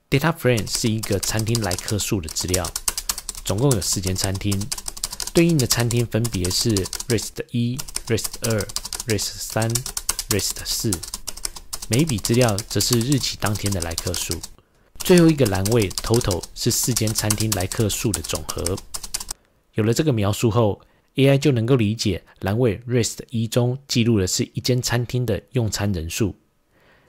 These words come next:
接着我要输入最后一个参数 config，指定语言模型是我刚才在上方设定好的Open A I物件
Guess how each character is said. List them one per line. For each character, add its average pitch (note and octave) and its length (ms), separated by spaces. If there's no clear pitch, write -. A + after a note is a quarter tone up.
接 E3+ 100
着 F#3 120
我 G#2+ 80
要 B2+ 100
输 - 180
入 B2 120
最 G#2 200
后 G#2 80
一 G2+ 40
个 F#2 100
参 G2 220
数 G2 180
config， F2 480
指 A#2 100
定 D#3+ 160
语 G#2+ 120
言 F#2 140
模 G2 220
型 G2+ 360
是 - 160
我 A#2 100
刚 A#2+ 220
才 G2+ 100
在 A2 120
上 A2+ 200
方 A2 160
设 A2 200
定 G#2 120
好 E2 160
的 - 200
Open G2+ 260
A G2 160
I G#2 360
物 A2 140
件 G2+ 280